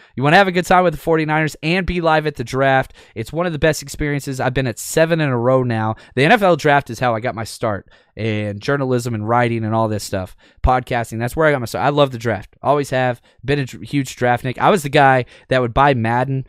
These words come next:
simulate the whole season, go to scouting and the draft, and go through that whole process.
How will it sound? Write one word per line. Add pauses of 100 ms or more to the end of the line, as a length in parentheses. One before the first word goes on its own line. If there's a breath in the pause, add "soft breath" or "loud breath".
(180 soft breath)
simulate
the
whole
season, (280 loud breath)
go
to
scouting
and
the
draft,
and
go
through
that
whole
process.